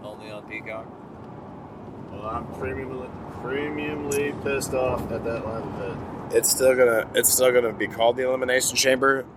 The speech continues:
Speaker 3: They're just gonna get rid of the Elimination Chamber match. And
Speaker 1: All I'm saying is if Triple H and Shawn Michaels booked that Royal Rumble, shit would have been a lot better. The end.
Speaker 2: We would have had Triple H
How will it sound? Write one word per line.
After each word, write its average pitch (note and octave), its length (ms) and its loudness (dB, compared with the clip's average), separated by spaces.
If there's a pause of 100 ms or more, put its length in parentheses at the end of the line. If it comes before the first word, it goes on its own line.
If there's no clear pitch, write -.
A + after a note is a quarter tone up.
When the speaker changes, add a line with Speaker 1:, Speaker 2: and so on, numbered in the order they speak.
Speaker 3:
They're G#2+ 160 4
just G#2 200 0
gonna G#2 160 4
get G2 120 -2
rid G#2 140 4
of G2 60 -4
the G#2 100 4
Elimination G2+ 640 2
Chamber F#2+ 280 0
match. F2+ 360 0
And F#2 80 -2
Speaker 1:
All C3+ 200 -2
I'm D3 180 -2
saying C#3 460 0
is A#2+ 180 -8
if A#2 360 -4 (200)
Triple B2+ 300 -8
H B2+ 200 -2
and C3 120 -8
Shawn B2+ 260 -6
Michaels B2 380 -8
booked B2 280 -10
that A#2 220 -6
Royal A#2 200 -10
Rumble, A2+ 340 -12
shit G#2 220 -12
would G2+ 120 -10
have G2+ 80 -12
been G2+ 100 -12
a G2 80 -12
lot G2+ 240 -12
better. - 220 -10 (880)
The F#2+ 140 -2
end. F#2 180 -4 (1800)
Speaker 2:
We - 80 -8
would - 140 -6
have G2+ 100 -4
had - 160 -6
Triple G#2+ 300 -10
H G#2 120 -10